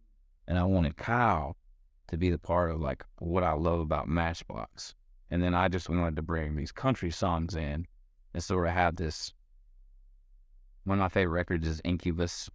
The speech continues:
uh, what is it, Morning Drive, Morning View. Uh, but, like, the stuff on that record is so, to me, sonically, lyrically, and production-wise, it's so unique that I wanted to make something that was not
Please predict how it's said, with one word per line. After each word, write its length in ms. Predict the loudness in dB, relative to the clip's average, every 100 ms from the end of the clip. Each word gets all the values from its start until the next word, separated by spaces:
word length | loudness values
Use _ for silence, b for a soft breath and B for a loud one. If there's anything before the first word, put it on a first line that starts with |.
| -12
uh, 280 | -10 -8 -12 -16 -20 -20 -20 -20 -20 -20 -20 -20
what 160 | -4 -2
is 100 | 0
it, 80 | 0
Morning 360 | 2 2 2
Drive, 520 | 0 0 2 2 0 -2 -16 -20 -20 -20 _ -20 _ -20 -20 -14 -2
Morning 360 | 2 4 4
View. 260 | 2 0 0 -6 _ _ -20 _ _ _ _
Uh, 260 | -8 -4 -4
but, 220 | 0 2
like, 260 | 2 0 -4 -20 _ _ -20 _
the 60 | -8
stuff 280 | 2 2 2
on 100 | 0
that 160 | 0
record 400 | 2 2 2 -2
is 120 | -2 -4
so, 720 | -6 2 4 4 2 0 -4 -10 _ _ -20 _ -20 -20 _
to 100 | 0
me, 240 | 2 2
sonically, 920 | 0 0 4 4 2 0 0 2 2
lyrically, 680 | 2 2 2 0 -2 0 0
and 80 | 0
production-wise, 800 | 0 2 2 0 0 0 0 -2
it's 140 | -4
so 180 | 0 2
unique 580 | 2 2 0 0 -2 -4
that 160 | -8 -8 -16 -20 -2
I 60 | 0
wanted 280 | 4 4
to 80 | 4
make 200 | 4 2
something 440 | 0 -2 0 2 2
that 180 | 0
was 180 | -2 -2
not 240 | 2 2